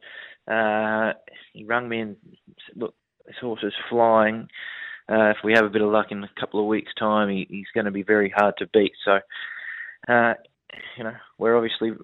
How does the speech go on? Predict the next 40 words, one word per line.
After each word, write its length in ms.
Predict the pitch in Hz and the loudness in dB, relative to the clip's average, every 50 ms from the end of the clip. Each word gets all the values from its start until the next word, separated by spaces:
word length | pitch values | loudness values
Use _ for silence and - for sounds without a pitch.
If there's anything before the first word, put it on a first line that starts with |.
| - - | -16 -14
very 280 | - 113 120 120 117 117 | 0 2 4 4 4 4
hopeful 380 | 123 127 120 - - - 123 | 2 2 2 0 -2 -6 -4
that 100 | 120 117 | -4 -4
he's 120 | 113 113 107 - 107 | -4 -6 -8 -4 2
right. 360 | 120 127 127 127 127 127 - - - - - - - - - - - | 4 6 8 8 8 6 4 0 -6 -18 -20 -20 -20 -20 -20 -16 -12
Um, 580 | 110 120 120 117 117 117 117 113 117 117 113 107 _ _ _ - - - - - - - - - - - - _ _ - - | -10 -8 -8 -8 -8 -8 -8 -10 -10 -12 -14 -16 _ _ _ -20 -20 -20 -20 -20 -20 -20 -20 -20 -20 -20 -20 _ _ -20 -18
he's 240 | - - 107 95 - | -14 -12 -12 -12 -2
glad 300 | - 120 120 120 110 110 | 2 4 4 4 4 2
that 80 | 107 | 0
he's 160 | 107 104 92 107 | -2 -2 0 0
a, 200 | 107 104 104 - - | 2 2 2 2 0
a 60 | 92 | -2
better 240 | 87 - 123 107 101 | 2 2 4 4 6
racehorse 480 | 101 113 117 110 - - 117 110 104 - | 4 4 4 2 0 -6 -8 -8 -10 -10
than 100 | - 113 | -12 -12
he 60 | 107 104 | -12 -12
is 60 | 98 | -12
a 140 | - - - | -12 -8 -4
track 240 | 127 120 117 - | -4 -4 -2 -2
worker, 260 | 131 127 131 131 - 127 | -4 -4 -4 -4 -6 -10
because 300 | 101 104 - - 107 98 | -12 -12 -10 -10 -10 -8
he's 140 | 101 95 - - - | -10 -10 -12 -4 0
certainly 460 | 120 117 - 92 104 101 104 101 92 _ _ _ _ _ _ _ _ _ _ _ 107 | 0 0 0 -2 -6 -6 -6 -6 -8 _ _ _ _ _ _ _ _ _ _ _ -18
not 560 | 110 120 123 123 123 123 120 120 117 - - - - - - - - - - | -16 -14 -12 -10 -10 -4 -2 0 2 2 0 -2 -6 -8 -8 -10 -12 -8 0
flash 220 | - 117 113 110 - - | 4 4 4 4 2 -2
at 60 | - - - - | -6 -8 -4 0
track 220 | 120 113 - - | 0 0 0 0
work 260 | 113 110 101 98 - | 0 -2 -2 -2 0
whatsoever. 640 | 110 117 - - - - 107 110 117 113 98 98 90 | 0 0 0 0 -2 -2 2 2 2 2 2 -2 -6
He 80 | 92 98 | -6 -6
really 320 | 98 110 113 113 107 101 | -6 -4 -2 -2 -2 -2
just 200 | 98 104 - - | -4 -8 -8 -4
mopes 280 | 113 110 110 110 - - | -2 -2 -2 -2 -4 -10
about 320 | 92 - 107 107 107 - | -8 -4 -2 -2 -2 -2
and 80 | - _ | -4 _
does 180 | 113 113 110 - | -4 -4 -4 -4
what 100 | 101 98 | -8 -14
he 80 | 101 101 | -10 -8
has 140 | 110 107 - _ - | -8 -8 -8 _ -16
to 300 | - - 117 117 104 | -8 -2 0 0 0